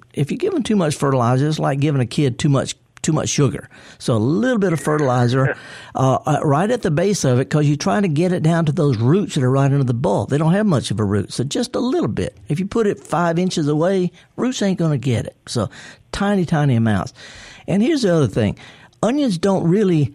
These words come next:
need this, but most of the time it really helps 'em.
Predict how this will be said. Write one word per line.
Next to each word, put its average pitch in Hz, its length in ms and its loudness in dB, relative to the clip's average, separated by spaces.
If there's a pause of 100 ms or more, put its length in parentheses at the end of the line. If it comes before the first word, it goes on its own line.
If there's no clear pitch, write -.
need 156 460 2
this, 117 320 2
but 139 220 -2
most 196 420 2
of 147 100 2
the - 60 -4
time 127 240 2
it - 60 -2
really 135 240 2
helps 156 340 0
'em. 110 160 2